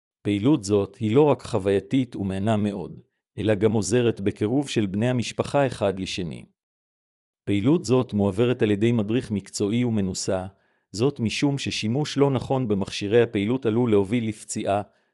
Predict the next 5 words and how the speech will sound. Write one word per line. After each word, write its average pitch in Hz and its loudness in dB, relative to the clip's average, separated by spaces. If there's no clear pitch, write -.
לעתים 101 0
חמורה, 101 -2
של 104 -2
המשתתפים 117 -4
בפעילות. 101 -6